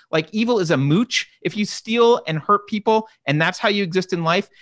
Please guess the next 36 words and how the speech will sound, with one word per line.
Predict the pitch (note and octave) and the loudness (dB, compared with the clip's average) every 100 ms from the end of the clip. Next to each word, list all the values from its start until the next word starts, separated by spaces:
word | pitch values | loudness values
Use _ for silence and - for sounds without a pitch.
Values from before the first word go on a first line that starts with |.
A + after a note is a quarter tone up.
| _ | _
you're | G3+ F#3 | -2 0
basically | A#3 A#3+ A#3 G#3 | 0 -2 -4 -6
telling | - G#3 G#3 F3+ | -2 -2 0 -2
the | |
universe, | D#3+ G3 E3 B2+ F#3 | -2 -2 0 -2 -2
it's | F3+ | -4
a | F#3+ | -2
message | F#3+ A3 A#3 F#3+ - | 0 -2 -4 -8 -6
to | F#3+ | -6
the | E3 | -4
universe | F3 F#3 C#3 A2+ | -4 -2 -2 -4
that's | B2+ - | -8 -2
like, | C3+ B2+ - - E3+ | -2 -2 -8 -8 0
"I'm | G3+ | 0
incompetent, | G#3+ G3+ - G3 G3+ F3+ E3 C3+ - - | 0 -4 -2 -2 -4 -6 -6 -6 -8 -6
I'm | E3 F#3+ | -4 -2
incapable, | G#3+ G#3 G3 F#3+ F#3 E3+ - | -2 0 -2 -2 -2 -2 2
uh, | C#3+ C#3 | 0 2
I'm | F3+ | 0
incapable | A#3+ A#3 G#3 G#3 F3 D#3 | -2 0 -2 -2 0 0
of, | C3+ - _ - | 0 -8 _ -4
of | C#3+ | -4
living | D3+ F#3 F#3 F3 | 0 0 0 0
on | E3 D#3+ | 0 2
my | D3 D3 | 2 2
own | F3+ F#3 F#3 F3+ _ - | 2 0 -2 -4 _ -4
and, | C#3+ C#3 C3 _ _ - | -2 -2 -4 _ _ -2
and | D3 | 0
being | D#3+ F#3+ F3 | 2 0 0
productive | E3 E3+ F3+ D#3 | -2 0 0 0
on | D3+ | 2
my | C3+ D3+ | 2 0
own. | D#3 D#3+ | 0 -2
I | D3 | -2
need | F3+ G3 | -2 0
to, | F3+ C3 | 0 0